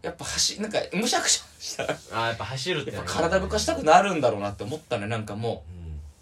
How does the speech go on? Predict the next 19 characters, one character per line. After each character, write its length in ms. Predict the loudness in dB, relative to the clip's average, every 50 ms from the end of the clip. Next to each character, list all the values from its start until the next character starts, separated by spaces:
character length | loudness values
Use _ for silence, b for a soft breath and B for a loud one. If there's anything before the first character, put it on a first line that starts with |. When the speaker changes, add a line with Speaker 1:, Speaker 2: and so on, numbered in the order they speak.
| b b b b b b b b b b -20 -18
Speaker 2:
ち 60 | -10
ょ 20 | -2
っ 40 | -2
と 60 | -2
雑 160 | -2 0 0
談 140 | -2 0 0
だ 60 | -2
か 60 | -4 -4
ら 40 |
ち 160 | -6 -8 -8 -10
ょ 40 |
っ 20 | -10
と、 60 | -10 -14 -16
Speaker 1:
汗 220 | -14 -12 -10 -10 -8
だ 120 | -8 -10
く 100 | -10 -10
で。 80 | -8 -6
Speaker 2:
あ 80 | -6
の 500 | -6 -4 -6 -6 -6 -8 -8 -10 -10 -12